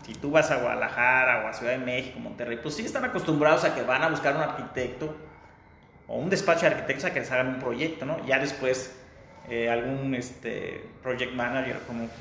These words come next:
este, les ejecute ese proyecto, pues, con una constructora, con supervisiones, etcétera, ¿no?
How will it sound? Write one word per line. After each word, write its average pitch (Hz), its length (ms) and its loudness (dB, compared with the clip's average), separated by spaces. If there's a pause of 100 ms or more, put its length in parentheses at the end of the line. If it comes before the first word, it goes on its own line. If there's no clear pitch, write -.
este, - 520 -8 (280)
les - 760 -4 (300)
ejecute 151 720 2
ese 170 160 4
proyecto, 151 560 2 (100)
pues, 247 140 0
con 139 160 -2
una 127 180 -2
constructora, 131 520 0
con 120 100 -2
supervisiones, 127 720 0
etcétera, 117 480 -2
¿no? 156 160 -8